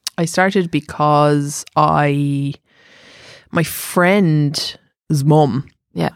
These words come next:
Speaker 1: ran it, and so I joined, and I liked to sing. And then
Speaker 2: You're a good, so you can sing, like.
Speaker 1: I can, I can sing. And then I would sing, we would sing at Christmas Eve Mass, you know, we'd do the O Holy Nights and all, and
Speaker 2: Love
Speaker 1: then
Speaker 2: that.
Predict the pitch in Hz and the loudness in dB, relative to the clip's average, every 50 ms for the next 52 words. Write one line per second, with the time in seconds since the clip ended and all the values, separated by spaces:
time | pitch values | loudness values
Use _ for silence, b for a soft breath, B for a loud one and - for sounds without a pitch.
0 | - - 151 151 143 139 139 123 - - - - - _ _ _ _ - - 156 | -6 -4 0 0 2 2 0 -2 -4 -6 -10 -12 -16 _ _ _ _ -4 -2 -2
1 | 147 143 - 151 135 131 139 143 143 127 123 131 156 180 - - - - 156 147 | -2 0 0 -2 0 0 0 0 0 -2 0 -2 -2 -4 -6 -6 -2 0 0 2
2 | 143 139 143 139 143 - - - - - 151 - - 135 120 131 175 - _ _ | 2 2 0 0 -2 -4 -6 -8 -4 -4 -4 -2 -2 -2 -2 -4 -4 -6 _ _
3 | _ _ - 160 156 156 156 151 151 156 147 - - 330 381 427 403 - - 440 | _ _ -2 0 2 2 2 2 2 0 -4 -4 -2 0 0 0 0 2 0 0
4 | 571 - - - 311 330 320 403 453 403 - 311 220 - - - 247 269 370 508 | 0 0 0 0 2 4 4 4 2 2 2 0 0 0 0 0 2 2 2 2
5 | 523 440 320 240 170 135 117 - - - 220 220 - 285 330 311 226 196 - 185 | 4 4 4 4 2 0 -2 -4 -4 -4 -4 -2 0 0 2 2 0 0 0 -2
6 | 202 - 208 202 156 - _ B B B B B B B B B B B - 160 | 0 2 0 0 0 -4 _ B B B B B B B B B B B 0 2
7 | 160 160 160 156 151 156 151 - - - 147 143 143 143 143 143 143 - - 143 | 2 4 2 2 0 0 -2 -2 0 2 2 2 2 2 0 -2 -4 -4 -4 -4
8 | 139 135 127 - - 135 127 - - - 254 247 - - 240 - - 240 233 233 | -4 -4 -4 -4 -4 -6 -6 -8 -6 -4 -4 -4 -2 -2 -4 -2 0 0 0 0
9 | 233 226 - 226 233 233 233 226 233 233 220 - - - - 156 151 160 160 156 | 0 0 0 2 2 2 2 2 2 0 0 -4 -8 -6 -4 -4 -2 -2 -2 -4
10 | 151 - 160 160 160 - - 165 165 165 165 170 170 175 170 170 170 165 170 170 | -2 -2 -2 -2 -2 -2 0 0 2 2 2 2 2 2 2 2 2 2 2 0
11 | 175 175 - - - 170 165 165 165 165 165 160 147 147 156 147 147 160 165 - | -2 -4 -4 -4 -2 0 0 2 2 2 2 2 0 2 2 2 2 0 0 0
12 | 131 127 135 - - - | 0 0 0 -2 -8 -16